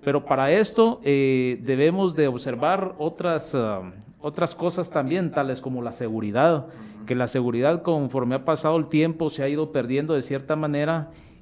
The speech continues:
Speaker 1: y ha sido por falta de organización. Y es acá donde nosotros, eh, eh, hicimos el análisis, pues, de que teníamos que actuar, teníamos que iniciar de alguna manera, eh, rescatando estos aspectos para que podamos re-,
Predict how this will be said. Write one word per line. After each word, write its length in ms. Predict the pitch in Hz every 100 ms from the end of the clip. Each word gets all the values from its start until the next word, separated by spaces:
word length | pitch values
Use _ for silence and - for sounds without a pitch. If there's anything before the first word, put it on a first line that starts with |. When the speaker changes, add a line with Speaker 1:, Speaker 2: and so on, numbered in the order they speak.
| - - - -
Speaker 1:
y 260 | 156 139
ha 140 | 156 165
sido 280 | 175 190 180
por 140 | 131
falta 300 | 160 170 170
de 80 | 160
organización. 680 | 139 127 104 90 165 196 113 - - - - - -
Y 100 | 110
es 160 | 143 180
acá 220 | 170 180
donde 260 | 202 196 151
nosotros, 640 | 131 113 151 - 180 -
eh, 300 | 135 117 107
eh, 640 | - 117 110 104 101 95 95 - - - - - 160
hicimos 400 | 143 160 185 175
el 100 | 156
análisis, 480 | 131 170 226 185 175
pues, 300 | 208 202 -
de 100 | 127
que 140 | 131
teníamos 520 | - 120 160 208 190
que 120 | - 175
actuar, 460 | 175 175 151 - - -
teníamos 440 | 117 123 196 196 -
que 80 |
iniciar 420 | 156 135 113 165 170
de 80 |
alguna 260 | 139 147 170
manera, 500 | 160 139 156 180 170 - - - -
eh, 180 | 131 131
rescatando 640 | 135 131 - - 151 180
estos 240 | 175 160 139
aspectos 460 | - - 175 175
para 260 | - 131 117
que 100 | 123
podamos 360 | - 120 143
re-, 140 | 143